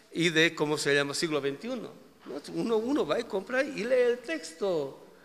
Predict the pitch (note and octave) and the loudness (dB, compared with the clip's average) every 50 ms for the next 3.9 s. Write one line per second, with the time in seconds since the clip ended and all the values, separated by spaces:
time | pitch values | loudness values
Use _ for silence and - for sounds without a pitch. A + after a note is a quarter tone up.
0 | - _ _ - G3 F#3+ F3 G#3+ B3 A#3+ G3+ - F#3+ E3+ - - C4 A3+ - D3 | -20 _ _ -4 -4 -2 2 2 2 2 2 2 0 0 4 4 2 4 4 0
1 | B2+ - - D3+ - - A3 E3 F3+ D3+ C#3+ E3 - - G#3 G#3 G#3+ F3+ - G3+ | -2 -4 -4 -4 0 0 0 0 -2 -2 -4 -4 -2 0 2 2 2 0 0 -2
2 | D#3+ - - G3+ E3+ F3+ D#3 C#3 C#3+ - - G3 E3 - - - _ - G3 F#3 | -4 -2 -4 -4 -4 -4 -4 -6 -6 -6 -6 -8 -8 -10 -14 -18 _ -6 -4 -4
3 | F3+ - D#3+ - F#3+ A3+ A3+ - - C#3+ C3 C3+ - C3+ C3 C#3+ - - | -4 -6 -6 -4 -4 -4 -4 -4 -4 -4 -6 -6 -8 -12 -14 -14 -16 -18